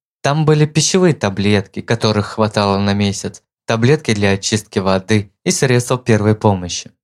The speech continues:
«Хорошо, мальчики и девочки», сказал Дел, стоя прямо перед порталом. «У меня есть для вас важная информация, прежде чем вы отправитесь в портал,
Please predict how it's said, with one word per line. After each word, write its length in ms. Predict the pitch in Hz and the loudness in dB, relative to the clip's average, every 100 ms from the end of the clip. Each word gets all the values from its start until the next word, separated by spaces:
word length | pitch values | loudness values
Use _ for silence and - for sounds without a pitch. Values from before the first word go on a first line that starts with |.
| _ _ _ _ | _ _ _ _
«Хорошо, 600 | - 139 175 196 196 127 | -4 0 2 2 2 0
мальчики 500 | 98 107 104 - - | 0 0 0 -2 -2
и 140 | 113 113 | 0 2
девочки», 520 | 127 104 90 - - _ _ | 2 2 -2 -10 -16 _ _
сказал 520 | - - 113 107 95 | -8 -2 0 0 0
Дел, 260 | 95 104 110 _ | 0 -2 -2 _
стоя 400 | - - 151 147 | -10 0 2 4
прямо 360 | 147 131 120 | 2 2 2
перед 320 | 117 120 113 - | 2 2 0 0
порталом. 640 | 120 120 - 104 87 87 _ _ _ | 0 0 0 -4 -4 -10 _ _ _
«У 100 | - | 0
меня 300 | 123 131 147 | 2 4 4
есть 220 | 180 190 170 | 4 2 2
для 200 | 196 170 | 2 2
вас 220 | 131 - | 0 0
важная 420 | 107 107 101 104 | -2 0 2 2
информация, 720 | 113 - 170 180 117 - - - | 2 0 0 0 -2 -6 -12 -2
прежде 300 | 190 180 185 | 0 2 0
чем 220 | - 165 | 0 0
вы 120 | 113 | 0
отправитесь 640 | 101 - 104 98 95 101 | -2 -2 -2 -2 -2 -6
в 60 | - | -6
портал, 500 | 117 113 - 87 - | -4 -4 -4 -8 -8